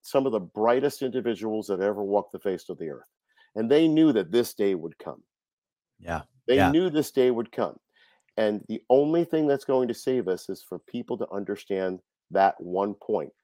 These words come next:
Speaker 1: that we are the government, that we tell them what to do. They serve us. We do not serve them. That you serve me.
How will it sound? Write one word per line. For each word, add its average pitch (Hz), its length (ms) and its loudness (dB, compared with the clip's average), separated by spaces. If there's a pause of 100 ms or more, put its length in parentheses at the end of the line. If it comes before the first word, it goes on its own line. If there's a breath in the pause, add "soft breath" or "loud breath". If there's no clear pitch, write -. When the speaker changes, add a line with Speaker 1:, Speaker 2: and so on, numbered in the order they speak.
(200)
Speaker 1:
that 92 260 0
we 143 600 -2 (400)
are 92 240 0
the 90 100 -6
government, 73 460 -6 (340)
that 90 200 -2
we 127 260 -2
tell 120 340 2
them 135 280 4
what 101 180 2
to 85 60 -14
do. 85 180 -12
They 117 200 0
serve 156 360 0
us. 135 280 6
We 110 180 -2
do 135 180 -2
not 143 240 0
serve 165 360 0
them. 160 320 4 (540)
That 110 200 0
you 165 200 -2
serve 180 360 4
me. 127 360 2